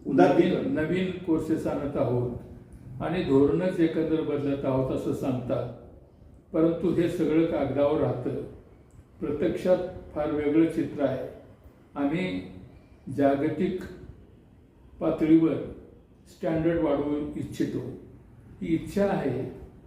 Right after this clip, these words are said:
Speaker 2: परंतु इच्छा ही इच्छाच्याच ठिकाणी राहते, पण प्रत्यक्ष काही होत नाही आहे.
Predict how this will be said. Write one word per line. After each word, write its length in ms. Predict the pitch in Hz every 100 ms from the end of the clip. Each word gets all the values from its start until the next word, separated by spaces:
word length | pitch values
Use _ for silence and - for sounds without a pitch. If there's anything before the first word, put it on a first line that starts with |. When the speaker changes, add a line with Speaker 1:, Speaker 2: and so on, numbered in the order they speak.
| - - - -
Speaker 2:
परंतु 260 | 165 160 185
इच्छा 380 | 160 - 180
ही 240 | 165 185 175
इच्छाच्याच 600 | 139 165 160 185 170 -
ठिकाणी 340 | 165 165 160
राहते, 560 | 147 135 135 131 - - - - - - - 190
पण 120 | 170
प्रत्यक्ष 520 | - 156 180 180 -
काही 220 | 180 170
होत 280 | 151 143 143
नाही 220 | 139 127
आहे. 300 | 127 120 -